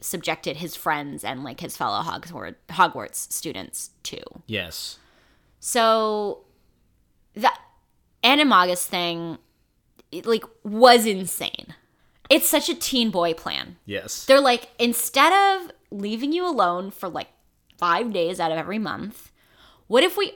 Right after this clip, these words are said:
Speaker 1: all became beasts and just, like, kind of keep you in check?"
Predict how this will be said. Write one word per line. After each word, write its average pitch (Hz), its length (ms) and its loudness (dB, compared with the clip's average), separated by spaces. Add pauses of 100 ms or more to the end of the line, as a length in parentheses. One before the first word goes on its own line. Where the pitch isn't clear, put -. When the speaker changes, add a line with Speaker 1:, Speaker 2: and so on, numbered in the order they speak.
(160)
Speaker 1:
all 254 300 10
became 185 800 -4 (600)
beasts - 760 -6 (560)
and 247 160 6
just, 339 200 2
like, 415 220 2
kind 370 300 0
of 349 120 -2 (380)
keep - 460 -2
you 269 200 2
in 202 220 -2
check?" - 920 -6